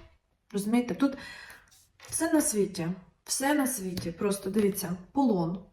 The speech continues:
оця карта може означати полон, ви ж самі бачите, страх, дуже сильний страх,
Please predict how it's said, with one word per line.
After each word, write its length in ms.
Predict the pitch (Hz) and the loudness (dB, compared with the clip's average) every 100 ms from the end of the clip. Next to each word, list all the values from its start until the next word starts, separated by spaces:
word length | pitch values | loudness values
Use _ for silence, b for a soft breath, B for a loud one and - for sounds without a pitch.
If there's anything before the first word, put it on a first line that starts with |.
| - | -18
оця 200 | - 208 | -10 -6
карта 280 | 202 196 196 | -2 0 2
може 220 | 190 185 | 0 0
означати 420 | 190 202 202 202 | 0 -2 -4 -4
полон, 460 | 196 214 180 175 226 - | -4 -4 -2 -2 -4 -4
ви 80 | |
ж 60 | 185 | -6
самі 200 | 208 185 | -2 0
бачите, 380 | 175 175 - - | 2 2 -2 -6
страх, 500 | - 196 196 202 - | -2 2 2 0 -4
дуже 220 | 190 220 | 0 0
сильний 320 | 208 208 185 180 | 0 -2 -2 -2
страх, 380 | - 180 180 | -2 -2 -2